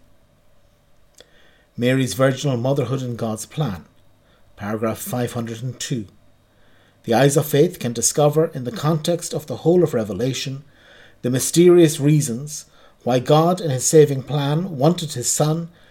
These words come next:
to be born of a virgin. These reason, reasons touch both on the person of Christ and his redemptive mission, and on the welcome Mary gave that mission on behalf of all men. Five oh three.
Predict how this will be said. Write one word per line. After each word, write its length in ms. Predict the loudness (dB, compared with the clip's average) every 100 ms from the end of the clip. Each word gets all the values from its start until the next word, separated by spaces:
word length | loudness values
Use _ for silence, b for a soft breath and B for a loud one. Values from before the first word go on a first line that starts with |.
| b -4
to 80 |
be 100 | -2
born 300 | 6 6 8
of 80 | 4
a 80 | 2
virgin. 420 | 4 4 2 -10 _ _ _ _ _ _ _ _ _ _
These 260 | 0 2 6
reason, 500 | 4 4 0 -2 0
reasons 480 | 4 4 2 -2 -6
touch 460 | -2 0 0 -2
both 480 | 4 4 4 -4 -20 b b b
on 140 | -6 -6
the 60 |
person 400 | 2 2 4 0
of 140 | -6 -4
Christ 500 | -4 -2 -4 -10 -18 b b b -10
and 140 | 2
his 200 | 2 4
redemptive 500 | 4 4 4 0 0
mission, 380 | 0 0 -4 -12 _ _ _ b b b -2
and 220 | 2 4
on 100 | 4
the 80 | 6
welcome 460 | 8 6 6 0
Mary 320 | 0 0 0 0
gave 480 | 4 4 4 0 -12 b b b
that 260 | 0 0 2
mission 380 | 2 2 0 -2
on 120 | -6 -6
behalf 400 | -6 -4 -4 -4
of 140 | -2
all 160 | -2 0
men. 300 | -2 -4 -6 -20 _ _ _ _ _ _ _ _
Five 300 | -12 -10 -8
oh 80 | -10
three. 380 | -4 -4 -6